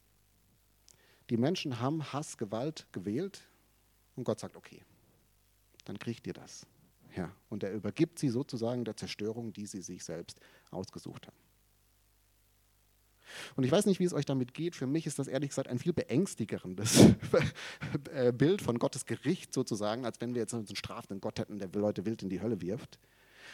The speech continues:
Weil das einfach bedeutet, dass Gott unsere Entscheidungen sehr, sehr ernst nimmt.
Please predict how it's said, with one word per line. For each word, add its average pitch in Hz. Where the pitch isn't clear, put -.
Weil 135
das 123
einfach 160
bedeutet, 143
dass 120
Gott -
unsere 117
Entscheidungen 117
sehr, 95
sehr 85
ernst -
nimmt. -